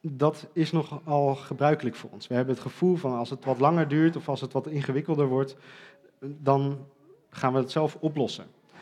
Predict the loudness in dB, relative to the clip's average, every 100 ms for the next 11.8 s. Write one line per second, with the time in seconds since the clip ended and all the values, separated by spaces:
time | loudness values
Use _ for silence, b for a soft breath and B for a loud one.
0 | B 0 2 6 4 6 2 4 0 0
1 | -4 -8 -8 -8 -2 -2 -2 -4 -14 -20
2 | B B B -4 -2 0 2 4 4 2
3 | -2 0 0 -2 -12 -2 2 6 4 4
4 | 2 2 2 0 0 0 2 2 0 0
5 | 0 -4 -4 -8 -8 -10 -14 -16 B B
6 | B B 0 0 0 -4 -6 -8 -8 -10
7 | -6 -4 -2 -2 0 -2 0 2 2 2
8 | 0 -2 -2 -2 -2 0 0 0 -2 B
9 | B B B -4 -2 0 0 0 2 4
10 | 2 2 2 4 2 2 B B B B
11 | 0 2 2 0 2 4 6 4